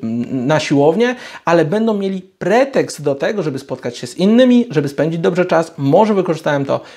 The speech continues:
w formie wakacji. Także nie zapominajmy w słabszym okresie właśnie o,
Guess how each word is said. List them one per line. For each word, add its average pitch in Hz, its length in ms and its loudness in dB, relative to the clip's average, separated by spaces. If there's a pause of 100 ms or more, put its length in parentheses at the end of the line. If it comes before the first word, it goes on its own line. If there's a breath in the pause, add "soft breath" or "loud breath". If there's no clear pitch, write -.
w - 60 -20
formie 135 360 2 (100)
wakacji. 139 500 -2
Także 139 220 0
nie 208 280 2
zapominajmy 208 760 2 (240 loud breath)
w - 100 -16
słabszym 151 460 4
okresie 143 440 0
właśnie 190 520 -2
o, 147 200 -4